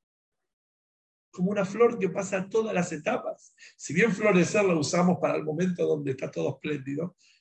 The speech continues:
pero florecer tal como la palabra dice es florecer, vivir todas las etapas de la flor, el crecimiento, el desarrollo, enfrentar los momentos de adversidad.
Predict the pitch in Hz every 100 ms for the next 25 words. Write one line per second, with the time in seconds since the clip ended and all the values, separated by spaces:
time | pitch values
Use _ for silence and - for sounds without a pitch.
0 | _ - 143 139 139 120 - _ _ _
1 | 139 131 123 185 170 185 180 165 147 139
2 | 127 143 160 156 160 208 - 156 196 262
3 | - - _ _ _ _ _ _ _ -
4 | - 208 233 208 180 226 202 147 160 190
5 | 175 180 143 180 160 - 175 170 139 131
6 | - 233 180 - _ _ _ _ _ _
7 | _ 131 123 139 127 151 240 220 175 147
8 | 143 - 165 254 180 117 - _ _ _
9 | _ _ _ _ _ _ _ _ _ _
10 | 139 127 151 143 208 185 165 190 180 151
11 | 139 139 - 143 165 240 170